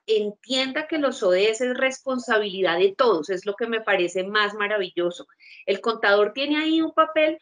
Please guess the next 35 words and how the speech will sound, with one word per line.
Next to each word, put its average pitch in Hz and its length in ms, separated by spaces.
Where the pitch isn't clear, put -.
muy 269 340
importante, 240 720
porque 196 300
recuerden 226 640
que 311 80
el 311 80
contador 214 560
público 247 480
da 175 240
fe 247 260
pública 311 560
de 175 400
efectivamente 214 1000
que 311 100
esas 254 200
empresas 220 600
son 269 160
unas 269 240
empresas, 208 600
eh, 220 320
que 214 140
son 202 240
transparentes, 214 920
que 214 160
son 196 240
viables, 208 480
pero 208 260
también 214 540
tienen 302 360
que 320 120
garantizar 220 840
que 233 280
esas 247 240
empresas 180 560
son 226 240